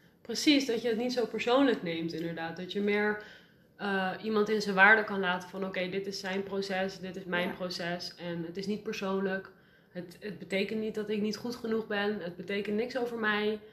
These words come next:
Speaker 2: Nee.
Speaker 1: Het betekent niks over hem. Het is gewoon wat het is."
Speaker 2: Ja.
Speaker 1: Eh, jij noemt inderdaad het boek Liefdesbank. Ik heb dat boek nog nooit gelezen. Wel
Speaker 2: Ja.
Speaker 1: interessant.
Speaker 2: Ja.
Speaker 1: Ken je toevallig Jan Geurts?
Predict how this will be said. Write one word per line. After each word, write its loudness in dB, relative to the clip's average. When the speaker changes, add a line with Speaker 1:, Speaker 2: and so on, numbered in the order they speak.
Speaker 2:
Nee. -18
Speaker 1:
Het -14
betekent 0
niks 2
over 0
hem. 2
Het -2
is -4
gewoon -6
wat -4
het -10
is." -6
Speaker 2:
Ja. -10
Speaker 1:
Eh, -10
jij 4
noemt -2
inderdaad 0
het -2
boek -2
Liefdesbank. 0
Ik -4
heb -8
dat -4
boek -4
nog 0
nooit -2
gelezen. -4
Wel -4
Speaker 2:
Ja. -2
Speaker 1:
interessant. 0
Speaker 2:
Ja. -10
Speaker 1:
Ken 6
je 6
toevallig 2
Jan 4
Geurts? -2